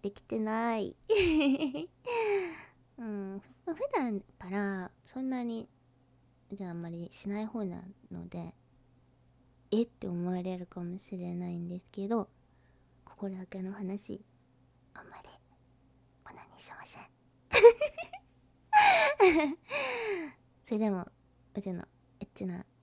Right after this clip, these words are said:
声、喘ぎ声とか、トロ声とか、<laughs> 大声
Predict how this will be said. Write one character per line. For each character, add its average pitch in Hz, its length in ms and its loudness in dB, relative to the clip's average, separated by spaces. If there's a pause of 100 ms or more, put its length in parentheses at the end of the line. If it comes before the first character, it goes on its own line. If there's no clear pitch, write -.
(120)
声、 185 280 -10 (1000)
喘 185 160 -6
ぎ 190 140 -6
声 185 180 -10
と - 120 -20
か、 - 80 -20 (220)
ト - 140 -20
ロ 190 80 -8
声 180 220 -14
と - 120 -20
か、 - 160 -20 (200)
<laughs> - 1500 -10
大 208 220 0
声 190 340 -8